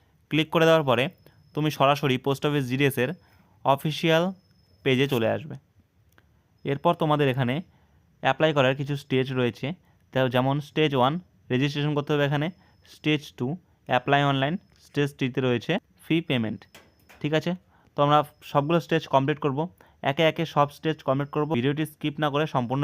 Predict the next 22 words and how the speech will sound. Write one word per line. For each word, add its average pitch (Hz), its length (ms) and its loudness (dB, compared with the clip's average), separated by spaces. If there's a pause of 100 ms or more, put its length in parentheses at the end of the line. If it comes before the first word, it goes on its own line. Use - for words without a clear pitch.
দেখতে 110 160 -4
থাকো। 110 240 -8 (2000)
তো 147 80 -4
ফার্স্ট 156 380 2
তোমাদের 156 360 0 (760)
স্টেজ 156 300 -2
ওয়ানে 131 220 2 (320)
ক্লিক 143 240 -2
করতে 113 180 -4
হবে, 101 200 -2 (1080)
স্টেজ 160 260 0
ওয়ানে 156 300 4
ক্লিক 147 160 -2
করতে 117 260 -4
হবে। 101 180 -6 (880)
Then 156 160 4
তোমাদের 160 260 2
রেজিস্ট্রেশন 135 460 0
অপশনে 139 280 0
ক্লিক 135 160 -8
করতে 135 240 -6
হবে। 135 160 -2